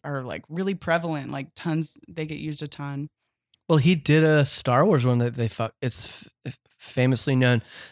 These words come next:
Speaker 2: the very first Star Wars one they fucked with, and it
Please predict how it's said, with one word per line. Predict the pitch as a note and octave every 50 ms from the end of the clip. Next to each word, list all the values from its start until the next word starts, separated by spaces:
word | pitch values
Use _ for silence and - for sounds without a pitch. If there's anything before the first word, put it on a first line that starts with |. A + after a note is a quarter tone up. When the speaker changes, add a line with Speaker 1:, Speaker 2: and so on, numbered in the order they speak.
| - _
Speaker 2:
the | - C3
very | B2 C3 C3+ C#3 D3+
first | D3 - D#3+ D3 -
Star | - - D3 C#3+ C#3+ C#3+
Wars | C#3+ C3 B2
one | C3+ B2+ A#2+
they | B2 A#2+
fucked | A2+ - - B2 A#2 - - -
with, | B2+ G#2 F2 - - -
and | A#2+ A2+
it | G#2+ G2